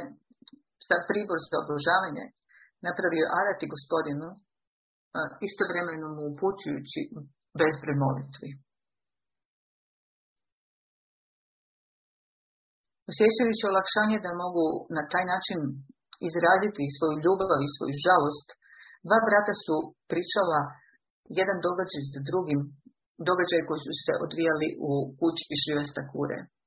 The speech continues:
Narotam, Suklambara i Damodar Pandit uživali su u svakom detalju. Skupina je provela cijeli dan zaokupljena sa divnim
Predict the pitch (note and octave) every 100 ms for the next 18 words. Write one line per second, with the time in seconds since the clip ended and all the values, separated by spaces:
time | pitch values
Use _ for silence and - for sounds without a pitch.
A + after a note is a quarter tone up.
0 | _ _ _ _ _ _ _ _ - E3
1 | F#3 G#3 G#3 A#3 B3 - D#3+ F#3 F3+ F3+
2 | E3 D3+ D3 D#3+ D#3 C#3+ C3 C#3 E3 F#3
3 | D3 C#3+ - - - D3+ F3+ E3 D#3 -
4 | C#3+ - C#3+ C#3+ C#3+ C3+ C3+ C3 - -
5 | - _ _ _ _ _ _ - - _
6 | _ - A#3+ C#4+ A#3 D#3 F3 G#3+ G3 D#3
7 | - G3+ F3+ D#3+ D#3 C#3 C#3 - _ _
8 | _ _ _ - E3 F3 - G3+ - F#3+
9 | D#3+ D#3+ E3 D3+ - - - _ _ -
10 | C4 C#4+ _ _ _ _ _ _ _ _
11 | _ _ _ _ _ - D#3+ G3 F#3+